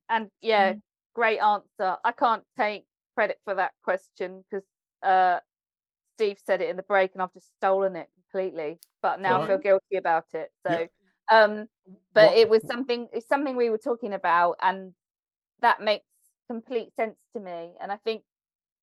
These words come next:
Speaker 1: what, if anyone is listening and, um, has read the book and is thinking, "Oh my God, what are they saying? Are they saying use food, don't use food?" It, it, the answer is,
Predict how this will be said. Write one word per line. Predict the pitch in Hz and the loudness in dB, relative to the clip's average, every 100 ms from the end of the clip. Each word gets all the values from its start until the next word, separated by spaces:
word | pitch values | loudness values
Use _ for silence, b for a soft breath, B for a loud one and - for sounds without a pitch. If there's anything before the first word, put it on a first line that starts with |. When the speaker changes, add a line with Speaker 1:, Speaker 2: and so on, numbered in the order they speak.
| _ _ - | _ _ -6
Speaker 1:
what, | 214 277 - _ _ - | 0 2 0 _ _ -8
if | 254 285 | -6 -4
anyone | 285 302 302 285 | -2 0 -2 -2
is | 277 269 | -6 -6
listening | 262 269 - 196 185 185 | -6 -6 -8 -10 -10 -10
and, | 185 185 185 _ - | -12 -14 _ _ -6
um, | 202 196 190 190 190 _ _ _ _ _ | -4 -4 -6 -18 -20 _ _ _ _ _
has | 208 208 | -6 -2
read | 214 220 | 0 0
the | 202 | 0
book | 220 208 | -4 -4
and | 214 | -6
is | 196 | -12
thinking, | - 196 220 202 | -12 -12 -12 -4
"Oh | 269 | 0
my | 277 | 0
God, | 240 285 247 226 233 | 2 4 2 2 0
what | 302 | 0
are | 277 | 0
they | 277 | -4
saying? | 330 302 240 | -2 -2 -2
Are | 202 | -6
they | 208 | -4
saying | 311 311 294 | -2 -2 -4
use | 302 | -8
food, | - 302 294 | -4 -4 0
don't | 294 285 | 2 0
use | 269 294 | -2 -10
food?" | - 247 | -10 -10
It, | - 269 - | -6 -6 -4
it, | 220 | -4
the | 254 254 | -2 0
answer | 294 - - 254 | 0 -4 -8 -4
is, | 254 214 180 | -2 -2 -4